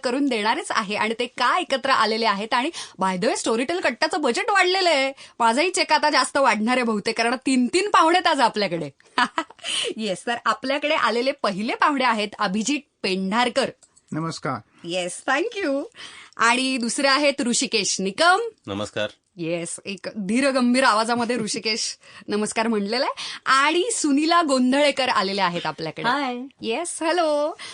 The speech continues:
Speaker 1: तुम्हा सगळ्यांचं आमच्या स्टोरीटेल कट्ट्यावरती मनापासून स्वागत.
Speaker 3: Thank you.
Speaker 4: Thanks.
Speaker 1: येस. आणि आता मला सांगा, तुमच्या तिघांमधला सगळ्यात कॉमन दुवा काय आहे? म्हणजे तुम्हाला माहितीच असेल सगळ्यांना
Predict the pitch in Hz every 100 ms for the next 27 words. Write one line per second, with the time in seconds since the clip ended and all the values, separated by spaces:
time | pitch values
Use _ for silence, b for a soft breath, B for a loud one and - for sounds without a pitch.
0 | B 277 269 330 285 214 254 277 302 302
1 | 320 254 240 247 262 269 233 247 247 247
2 | 240 202 214 220 220 185 233 233 226 208
3 | 208 196 233 240 240 247 262 - 170 175
4 | 226 381 - - - 92 87 - - 254
5 | 320 190 160 - _ - 226 302 - 539
6 | - 403 415 415 381 320 240 233 277 262
7 | 330 330 269 311 330 294 311 339 240 262
8 | 311 - 240 240 269 254 233 240 262 240
9 | 196 180 202 208 240 - 240 247 269 339
10 | 277 - 349 359 285 269 214 202 196